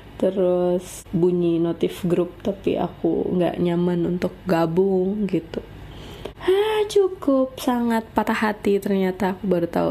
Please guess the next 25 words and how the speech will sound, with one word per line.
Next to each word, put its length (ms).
ternyata 380
sepatah 640
ini 340
ya. 380
Kayak 520
lebih 480
hampa 500
kayaknya 380
daripada 400
putus 320
cinta. 640
<laughs> 240
Tambah 420
sedih 340
lagi 240
karena 320
memang 760
yang 240
terjadi 540
adalah 240
aku 560
yang 240
mengisolasi 560
diri 260
dari 460